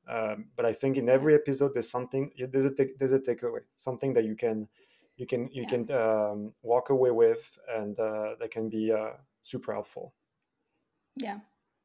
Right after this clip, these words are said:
Speaker 2: I absolutely agree with you.
Speaker 1: So what,
Speaker 2: Um,
Speaker 1: why don't we, um, now that we talk about, you know, how we, how we get, we got there and what we're doing with this podcast, um, why don't we transition to the, to the future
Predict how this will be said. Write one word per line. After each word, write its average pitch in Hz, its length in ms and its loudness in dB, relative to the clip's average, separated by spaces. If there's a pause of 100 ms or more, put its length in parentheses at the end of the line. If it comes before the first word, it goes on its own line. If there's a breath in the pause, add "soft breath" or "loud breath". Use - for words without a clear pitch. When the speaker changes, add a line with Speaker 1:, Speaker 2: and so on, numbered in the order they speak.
(240)
Speaker 2:
I 196 220 -12
absolutely - 420 -10
agree 170 180 -12
with 180 160 -14 (140)
you. 214 80 -14 (140)
Speaker 1:
So - 180 2
what, 147 180 10
Speaker 2:
Um, 165 200 -4
Speaker 1:
why 135 120 10
don't 147 200 4
we, 143 260 0
um, 113 640 4 (220)
now 120 180 2
that 120 100 4
we 113 120 -4 (460)
talk 113 220 0
about, 110 320 2
you 113 120 -4
know, 104 320 -6
how 113 80 -6
we, 110 240 -4
how 117 80 -8
we 113 80 -6
get, 165 220 0
we 127 100 -6
got 165 240 4
there 110 300 4 (480 loud breath)
and 113 220 -2
what 110 180 -2
we're 120 100 -4
doing 131 380 4
with 117 120 0
this 113 160 -4
podcast, 117 600 0 (120)
um, 110 640 -2 (340)
why 120 400 4
don't 147 100 6
we 143 80 2
transition 123 640 -2
to 113 220 -6
the, 110 360 4
to 98 80 -14
the 127 100 -2
future - 500 -10